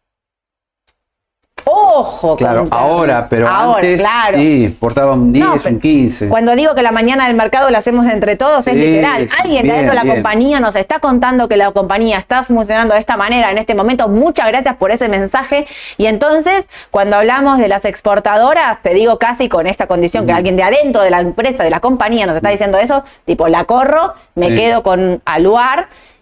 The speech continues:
Speaker 1: Eh,
Speaker 2: Aluar, y bueno, tenemos el caso
Speaker 1: Eso.
Speaker 2: de Mola, Semino, con el tema del trigo que está subiendo, a lo loco. Eh, ¿qué otra más? A ver, me quiero, Sami también.
Speaker 1: Sami.
Speaker 2: Morixe, ahí tenés varias también que podés, eh, comprar, empresas que exportan, ¿no?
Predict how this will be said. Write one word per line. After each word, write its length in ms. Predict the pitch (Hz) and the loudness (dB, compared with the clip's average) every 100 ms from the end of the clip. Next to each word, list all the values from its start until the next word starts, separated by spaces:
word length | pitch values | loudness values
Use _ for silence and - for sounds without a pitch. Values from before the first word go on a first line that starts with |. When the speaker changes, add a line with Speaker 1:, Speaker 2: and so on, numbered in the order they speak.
| 175 | 0
Speaker 1:
Eh, 720 | 170 156 151 147 147 139 - | 2 2 2 0 0 -4 -4
Speaker 2:
Aluar, 400 | 107 120 147 175 | -2 0 2 0
y 100 | 139 | 0
bueno, 300 | 131 143 120 | 0 2 0
tenemos 360 | 104 123 135 127 | 0 0 0 0
el 120 | 127 | 0
caso 140 | 120 135 | -2 -2
Speaker 1:
Eso. 180 | 131 123 | -2 0
Speaker 2:
de 600 | 123 120 117 110 110 107 | 0 0 0 0 0 0
Mola, 920 | 104 139 156 151 151 147 147 147 143 139 | 0 0 0 2 0 0 0 2 0 -2
Semino, 1040 | - 110 110 151 170 147 139 135 135 123 - | -2 0 2 2 4 2 2 2 0 0 -4
con 100 | 98 | -4
el 60 | |
tema 140 | 120 120 | 0 0
del 100 | 110 | 0
trigo 260 | 135 147 | 0 2
que 80 | 120 | 0
está 160 | 113 113 | -2 -4
subiendo, 560 | - 113 127 143 143 131 | 0 0 2 2 2 2
a 40 | 104 | 0
lo 80 | |
loco. 520 | 110 151 147 131 143 139 - _ _ - | -2 0 0 -2 -2 -4 -14 _ _ -4
Eh, 400 | 117 113 110 110 107 110 107 | 0 0 0 0 0 0 0
¿qué 80 | 139 | -2
otra 240 | 131 123 | 0 0
más? 240 | 120 110 117 | 0 -2 -2
A 60 | |
ver, 180 | 107 120 | 0 0
me 100 | 117 | 0
quiero, 140 | 113 104 | -2 -2
Sami 400 | 151 151 143 120 | -2 0 0 0
también. 320 | 110 139 151 | 2 2 2
Speaker 1:
Sami. 340 | 151 - 160 - _ - | 0 -2 -2 -8 _ -4
Speaker 2:
Morixe, 680 | 110 131 156 143 - 123 123 | 0 2 0 0 -2 -2 -2
ahí 160 | 135 | -2
tenés 200 | 143 139 | 0 0
varias 300 | 143 160 123 | 0 0 -2
también 360 | 113 107 107 101 | -2 -2 0 -2
que 160 | - 98 | -4 -4
podés, 520 | 110 110 113 117 - | -2 0 0 -2 -4
eh, 180 | 101 101 | -4 -2
comprar, 480 | 110 107 123 151 - | -4 0 0 0 -2
empresas 320 | 101 139 175 | -4 -2 -2
que 60 | 127 | -2
exportan, 380 | - 151 110 | -2 -2 -2
¿no? 120 | 123 | -4